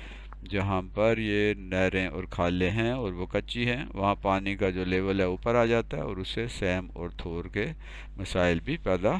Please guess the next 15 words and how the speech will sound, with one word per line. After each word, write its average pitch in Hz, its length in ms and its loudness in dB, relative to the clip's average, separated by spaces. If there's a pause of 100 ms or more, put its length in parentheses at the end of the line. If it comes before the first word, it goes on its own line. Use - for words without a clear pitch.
(140)
हो 98 160 0
रहे 82 240 0
हैं। 80 240 -4 (1040)
तो - 80 -8
एक 98 160 -4
बड़ा 104 200 2
मसला 113 400 2 (640)
नहरों 98 400 0
और 92 160 0
खालों 90 400 0
का 82 200 -2
कच्चा 120 340 2
होना 117 280 0
है। 117 200 0 (260)
दूसरा 131 460 0